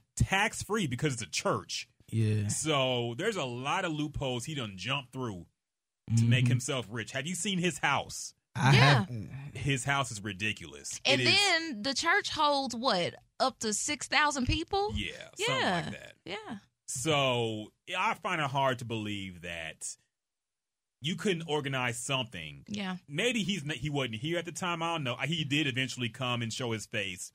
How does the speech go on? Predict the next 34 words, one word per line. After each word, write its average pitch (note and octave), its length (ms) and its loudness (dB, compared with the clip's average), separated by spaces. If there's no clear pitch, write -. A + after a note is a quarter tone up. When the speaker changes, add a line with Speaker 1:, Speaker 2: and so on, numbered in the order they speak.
Speaker 3:
Mm-hmm. F#3 280 -6
Speaker 1:
and G#2+ 200 -2
he G#2+ 100 -4
caught D#3 360 -2
police. B2 260 -4
He D3 40 -6
was B2+ 80 -4
on A#2 140 0
Good C3 180 -2
Morning C3 220 -4
America A2 400 -4
and G2 100 -10
all A2 220 -2
the, A2+ 80 -4
he A2 160 -8
did B2 160 -4
the A2+ 80 -2
whole B2+ 380 0
gamut. G2+ 480 0
Speaker 3:
<laughs> G3+ 720 -6
Speaker 1:
But D3 360 4
he C4 200 0
could B3 180 0
have C3 140 -2
made C3+ 260 0
himself C3 480 -2
known. G#2+ 440 -4
He D#3 160 -2
had F#3 260 0
the C3 80 0
money A#2 360 0
to A#2 120 -4
organize G#2+ 500 -2
something, F#2+ 580 -4